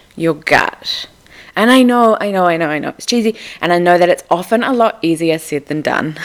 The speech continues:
<laughs> Trust me, I know. But on the whole, I think if you really listen to yourself, you're going to know what feels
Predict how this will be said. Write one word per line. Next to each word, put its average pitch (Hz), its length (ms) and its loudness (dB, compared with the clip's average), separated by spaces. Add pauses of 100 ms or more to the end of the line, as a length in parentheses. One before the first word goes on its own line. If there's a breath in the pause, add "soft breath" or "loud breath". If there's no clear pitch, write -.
(480 loud breath)
<laughs> 175 320 2
Trust 160 260 -2
me, 143 100 -2
I 135 80 0
know. 139 180 -4 (540 loud breath)
But 175 120 2
on 196 120 4
the 254 100 4
whole, 165 340 4
I 156 60 -4
think 147 300 -4
if 151 160 -8
you 160 80 -6
really 226 720 0 (240 soft breath)
listen 151 600 -2 (600)
to 175 160 0
yourself, 208 560 2 (400 soft breath)
you're 170 140 -4
going 160 360 2
to 180 140 -8
know 147 500 -4
what - 380 -6
feels - 520 -4